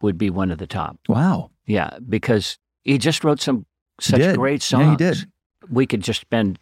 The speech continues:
Speaker 1: half an hour breaking down his tunes. And I, I know people go, "Jimmy Webb, really?" Yeah, Jimmy Webb.
Speaker 2: Mm-hmm.
Speaker 1: And of course, Lennon McCartney and Dylan and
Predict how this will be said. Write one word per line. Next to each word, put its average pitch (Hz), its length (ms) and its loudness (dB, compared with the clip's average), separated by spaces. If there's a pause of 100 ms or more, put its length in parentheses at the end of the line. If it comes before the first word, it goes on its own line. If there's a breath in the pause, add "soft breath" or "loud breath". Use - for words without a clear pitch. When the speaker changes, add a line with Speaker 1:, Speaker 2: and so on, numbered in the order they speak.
Speaker 1:
half 107 240 -2
an 107 80 0
hour 101 140 2
breaking 92 340 0
down 90 180 0
his 85 140 -6
tunes. 95 380 0
And 90 100 0
I, 82 40 0 (100)
I 101 40 4
know 101 120 2
people 95 380 -2
go, 80 120 -4
"Jimmy 117 380 2
Webb, 110 420 -2
really?" 151 400 -2
Yeah, 98 300 0
Jimmy 107 280 -2
Webb. 90 300 -4 (420)
Speaker 2:
Mm-hmm. 123 280 6 (580)
Speaker 1:
And 135 140 4
of 123 120 0
course, 139 280 2
Lennon 123 240 4
McCartney 120 720 0
and 85 200 -8
Dylan 117 560 2
and 90 220 -4